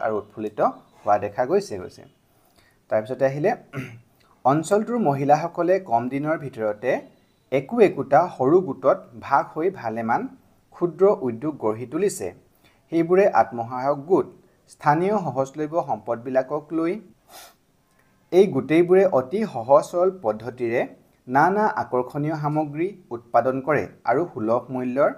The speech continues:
বিনিময়ত গ্ৰাহকৰ চাহিদা পূৰণ কৰে, পূৰ কৰে। এনেকৈয়ে দুখীয়া পৰিয়ালৰ কিছু মহিলা আৰ্থিক দিশত টনকিয়াল হৈ স্বাৱলম্বী হোৱাৰ পথত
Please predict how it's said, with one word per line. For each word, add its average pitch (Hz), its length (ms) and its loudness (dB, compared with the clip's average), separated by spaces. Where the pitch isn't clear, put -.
বিনিময়ত 151 680 2
গ্ৰাহকৰ 131 440 -2
চাহিদা 117 420 -2
পূৰণ 104 400 -8
কৰে, 143 180 0
পূৰ 143 180 2
কৰে। 98 200 -2
এনেকৈয়ে 190 480 4
দুখীয়া 139 340 -2
পৰিয়ালৰ 151 500 -4
কিছু 120 260 -12
মহিলা 117 400 0
আৰ্থিক 113 320 -8
দিশত 131 300 -4
টনকিয়াল 110 520 -2
হৈ 156 200 4
স্বাৱলম্বী 190 580 2
হোৱাৰ 131 260 0
পথত 110 280 -4